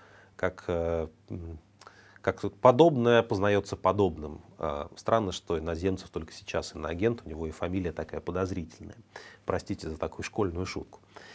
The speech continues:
Вот. Ну и самое главное, мне кажется, самое показательное, это то, что, э,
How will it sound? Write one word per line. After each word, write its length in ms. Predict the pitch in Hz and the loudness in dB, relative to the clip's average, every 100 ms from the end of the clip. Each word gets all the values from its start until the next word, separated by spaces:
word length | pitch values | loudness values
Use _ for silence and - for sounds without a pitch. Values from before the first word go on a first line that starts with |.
| - - - | -20 -20 -8
Вот. 220 | 110 95 | 2 6
Ну 120 | 135 208 | 10 10
и 100 | 180 | 12
самое 320 | 170 170 131 | 10 10 12
главное, 340 | 139 196 180 | 12 12 10
мне 140 | 120 110 | 6 6
кажется, 260 | 110 - | 4 4
самое 260 | - 110 95 | 2 4 0
показательное, 680 | - 98 95 156 135 101 87 | 0 2 4 4 2 -2 -2
это 100 | 90 | -2
то, 140 | 107 | -2
что, 500 | - 110 98 95 90 | 0 2 6 6 4
э, 220 | 101 92 | 2 -2